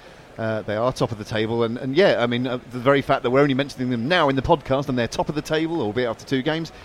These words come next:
is perhaps, um, you know, testament. But they, they probably quite like it like that, like, not too much attention, just go about our business, and we'll see where we are after, after those nine round robin games, and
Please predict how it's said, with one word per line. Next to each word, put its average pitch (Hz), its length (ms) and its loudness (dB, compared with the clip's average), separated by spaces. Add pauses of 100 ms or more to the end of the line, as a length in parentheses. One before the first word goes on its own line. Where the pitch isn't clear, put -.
(180)
is 151 120 -2
perhaps, 151 420 -2
um, 147 320 0 (400)
you 165 80 -6
know, 151 80 0
testament. 160 360 -4
But 185 100 -2
they, 208 100 0
they 233 140 0
probably 269 220 -4
quite 262 200 0
like 254 220 0
it 175 60 -2
like 113 120 0
that, 98 180 -6
like, 135 160 -2 (160)
not 170 160 -4
too 196 140 0
much 175 160 -2
attention, 170 460 -6
just 131 160 -12
go 156 100 4
about 175 240 0
our 160 60 0
business, 147 520 -4 (480)
and 135 120 -4
we'll 147 80 -4
see 190 180 0
where 170 160 2
we 151 120 2
are 151 180 4
after, 135 480 2
after 139 240 -8
those 123 240 -2
nine 127 220 0
round 123 200 -2
robin 120 240 0
games, 127 380 -2
and 127 180 -4